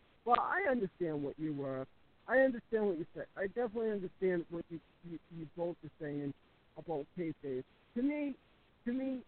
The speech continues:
it's, here's how I look at it. When I, when I was the booker, I was a booker right here in Staten Island. And I used to tell the guys, "Hey, you go in one place,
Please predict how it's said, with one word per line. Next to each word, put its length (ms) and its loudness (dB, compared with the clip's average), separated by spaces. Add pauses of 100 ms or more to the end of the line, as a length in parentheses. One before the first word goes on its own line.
(200)
it's, 180 6 (1700)
here's 200 0
how 220 6
I 120 6
look 260 2
at 80 -6
it. 120 -6 (160)
When 160 -4
I, 220 4 (180)
when 120 -4
I 160 2
was 160 0 (120)
the 60 -2
booker, 500 -2 (160)
I 100 -2
was 220 0
a 40 -4 (120)
booker 360 0 (400)
right 200 -2
here 200 4
in 60 -2 (100)
Staten 240 0
Island. 360 -4 (640)
And 440 6 (380)
I 120 0
used 260 0 (120)
to 120 -2 (100)
tell 180 6
the 120 0
guys, 420 2 (140)
"Hey, 240 2 (920)
you 220 0
go 240 8
in 160 4
one 340 4
place, 280 4